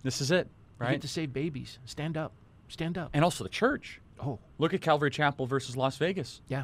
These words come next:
Speaker 1: John Roberts decided to go to the other, the opposition.
Speaker 2: Yeah.
Speaker 1: You get Amy Coney Barrett, she'll definitely say the church
Speaker 2: Oh, yeah.
Speaker 1: is essential.
Speaker 2: Yeah, yeah. You, you, no, no, no. No, th-, we're not gonna open the casino. We're gonna open the church.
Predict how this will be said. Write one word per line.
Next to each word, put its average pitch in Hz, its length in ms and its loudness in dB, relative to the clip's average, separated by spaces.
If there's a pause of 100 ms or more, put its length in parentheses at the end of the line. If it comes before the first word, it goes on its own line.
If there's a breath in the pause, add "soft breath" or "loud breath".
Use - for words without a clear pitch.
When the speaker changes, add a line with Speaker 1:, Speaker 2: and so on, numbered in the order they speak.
Speaker 1:
John 143 240 6
Roberts 151 360 4
decided 120 440 0
to 120 80 0
go 110 320 4
to - 140 -12
the 104 100 0
other, 98 260 -2
the 107 80 0
opposition. 98 460 0
Speaker 2:
Yeah. 196 60 -6 (960 soft breath)
Speaker 1:
You 120 120 -2
get 151 140 4
Amy 127 180 4
Coney 123 240 2
Barrett, 131 280 4
she'll 165 180 4
definitely 151 320 4
say 139 120 2
the 120 80 4
church 135 220 2
Speaker 2:
Oh, - 20 -2
yeah. - 40 0
Speaker 1:
is 104 60 -2
essential. 156 420 2
Speaker 2:
Yeah, 226 80 -4
yeah. 156 140 -4
You, 196 240 -6 (280 soft breath)
you, - 100 -10 (220)
no, 196 100 0
no, 175 100 -2
no. 127 140 -2 (560 soft breath)
No, 170 140 2
th-, 170 120 0
we're 180 120 2
not 220 80 0
gonna 220 140 2
open 190 160 2
the 151 40 0
casino. 147 380 0
We're 139 120 -2
gonna 190 120 2
open 170 140 0
the 156 80 2
church. - 480 -6